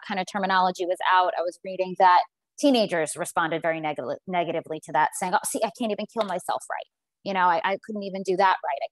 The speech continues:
can't do anything right. I'm a failure." And that almost continued those thoughts of, of saying, "I'm gonna do it right next time,"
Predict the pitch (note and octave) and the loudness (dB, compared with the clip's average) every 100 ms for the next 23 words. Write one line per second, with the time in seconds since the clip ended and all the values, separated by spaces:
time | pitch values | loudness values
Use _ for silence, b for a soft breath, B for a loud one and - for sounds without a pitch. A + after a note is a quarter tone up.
0 | - E3+ F3+ F3 E3 F3 D#3+ D3+ D3+ D3+ | -10 -8 -6 -4 -6 -6 -2 -2 -4 -6
1 | - D3+ - - - B B B A#3 A#3 | -2 -2 -2 -8 -12 B B B 0 2
2 | C#4+ - A#3 B3 B3 - G3+ - A#3 C4+ | 2 4 2 2 -2 -4 -6 -4 0 0
3 | F#3+ E3 D#3 E3+ D#3+ - C#3+ - - - | 2 -2 0 0 -2 -2 -2 -2 -8 -18
4 | _ - F#3+ E3+ E3 - F3+ D#3+ - F3+ | _ 0 2 4 2 -2 -4 -4 -8 -6
5 | E3+ A3+ G#3 F#3+ F#3+ F3 F#3+ G3 - - | -2 0 0 2 0 0 -4 -6 -10 -10
6 | - A#2 - | -10 -12 -12